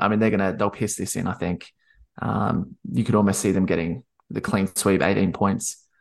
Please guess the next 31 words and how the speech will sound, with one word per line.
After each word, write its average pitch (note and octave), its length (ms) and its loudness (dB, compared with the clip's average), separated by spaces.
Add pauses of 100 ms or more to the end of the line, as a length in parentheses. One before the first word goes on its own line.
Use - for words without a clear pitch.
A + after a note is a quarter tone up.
(160)
And G#2 180 2
then, G#2+ 380 6
you G#2+ 160 2
know, G#2+ 80 2
you'll A2 260 2
probably A2 220 0
have G2 380 -4
Napoli G2+ 400 -4
potentially - 440 -4
on, G#2 240 0 (520)
on G#2+ 140 2
ten, A2+ 280 4
eleven, A2+ 280 6
twelve A2 420 4
coming A2+ 240 2
in G#2+ 100 2
second A2 320 -6
behind A2 340 0
them, A2 220 -2 (120)
um, G#2+ 320 -2
'cause A2+ 140 -6
it's B2+ 120 -6
just, - 360 -6 (1080)
I C#3+ 40 8
would D3+ 120 4
love D#3+ 220 6
to D#3+ 60 0
see D3 160 2
Union B2+ 360 6
do A2+ 240 2
well. B2 420 0